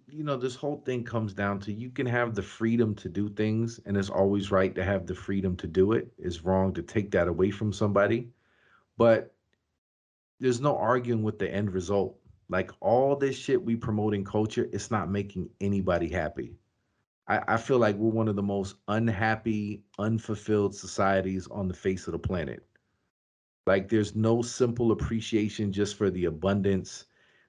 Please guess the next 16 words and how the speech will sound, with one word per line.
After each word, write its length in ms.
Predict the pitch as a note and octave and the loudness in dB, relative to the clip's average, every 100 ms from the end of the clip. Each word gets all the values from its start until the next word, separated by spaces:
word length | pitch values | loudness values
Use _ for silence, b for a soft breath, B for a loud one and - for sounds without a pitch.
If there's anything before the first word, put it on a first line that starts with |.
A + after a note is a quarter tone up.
| b | b
There's 280 | A#2+ A2 F#2+ | 4 4 4
no 200 | A2 A#2+ | 2 4
desire 460 | A#2 G#2 G2+ G2+ | 4 4 4 4
to 80 | G2 | 2
really 260 | F2 G#2 G2+ | 0 -2 -2
connect 420 | G2+ G2+ G2+ G2 | -6 -6 -6 -6
with 140 | G2+ F#2 | -8 -8
people. 340 | - A2 G#2 | -6 -4 -2
It's 100 | G2 | -4
all 300 | - G2 G#2 | -2 2 2
fueled 480 | G2+ - A2 G#2 G2 | 0 -2 -2 0 0
by 140 | F#2+ F#2 | 0 0
selfishness 760 | - G#2 F#2+ G2+ - G2+ F#2 | 0 0 0 -2 -4 -4 -2
and 120 | F2+ | -2
narcissism. 840 | F#2 F#2+ G2 F#2+ - F#2+ F#2 F2+ F2+ b b b _ - | 2 2 0 -6 -4 -4 -2 -4 -6 b b b _ -2
And 420 | G#2 G2+ G2 G2 | 0 2 0 -4